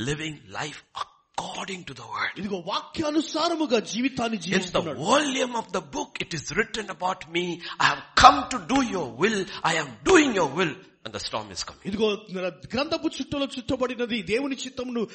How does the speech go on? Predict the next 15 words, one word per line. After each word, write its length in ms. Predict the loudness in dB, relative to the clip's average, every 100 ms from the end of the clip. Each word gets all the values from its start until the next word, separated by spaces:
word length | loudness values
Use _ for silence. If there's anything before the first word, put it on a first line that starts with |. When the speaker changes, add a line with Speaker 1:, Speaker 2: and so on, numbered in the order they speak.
| -10
Speaker 2:
నెరవేర్చుటకు 760 | 0 8 10 10 6 2 2 4
నేను 240 | 4 6
వచ్చాను, 500 | 4 4 4 6 4 2 4
ఆయనను 360 | 8 8 8 6
ఆ 160 | 6 4
తుఫాను 440 | 2 2 2 2
చేత 280 | 2 2 2
ఆయన 220 | 2 0
తాకి 340 | -2 -4 -4
తాకబడ్డాడు. 540 | -4 -6 -6 -6 -4 0
Speaker 1:
We 80 | 2
should 360 | 2 -4 -8
learn 320 | -6 -4 -6 -10 -18 _ -14
to 40 |
judge 680 | -14 -6 -2 -2 -6 -8 -8